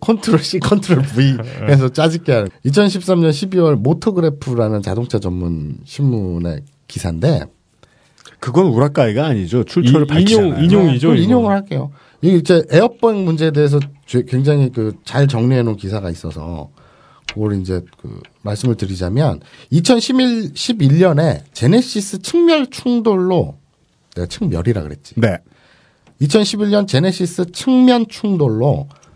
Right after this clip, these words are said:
Speaker 1: 사망 사고가 발생을 했어요. 그런데 그 사진을 보면 이거 스-, 여-, 청취자분들한테 사진을 참 보여드리고 싶은데 운전석 쪽이
Speaker 3: 네.
Speaker 1: 차량 운서-, 운전석 쪽 앞면과 뒷면이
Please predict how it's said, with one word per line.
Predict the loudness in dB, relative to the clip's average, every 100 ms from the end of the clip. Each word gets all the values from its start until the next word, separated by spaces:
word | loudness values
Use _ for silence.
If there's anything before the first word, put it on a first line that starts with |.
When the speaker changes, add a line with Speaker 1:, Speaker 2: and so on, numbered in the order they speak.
| _
Speaker 1:
사망 | -4 -2 0
사고가 | 0 -2 -6
발생을 | -8 -10 -10 -12
했어요. | -10 -8 -8 -8 _ _ _ _ _ _
그런데 | -2 2 2 2 -2 _ _ _ _
그 | -4
사진을 | -2 0 2 2 2
보면 | 0 0 0
이거 | -2
스-, | -8 -12 -10
여-, | -10 -8 -10
청취자분들한테 | -4 -4 -2 -4 -2 -2 -4 -6
사진을 | -8 -4 -2
참 | -2
보여드리고 | -2 -4 -4 -6
싶은데 | -6 -4 -4 -6 -10 _ _ -2
운전석 | 4 4 4 2 0 -6 -14 _ _ _
쪽이 | -8 -4 -4 -6 -6 0
Speaker 3:
네. | 0 -2 -14
Speaker 1:
차량 | -6 0 0 2
운서-, | 4 4 2 0
운전석 | 2 4 4 4 2 0 -4 -6 _ _ _ _ _ 0
쪽 | 0 0 _ _ _ _ _ _
앞면과 | 0 2 4 4 4 2 0 0 2 0
뒷면이 | -2 0 0 0 -2 -4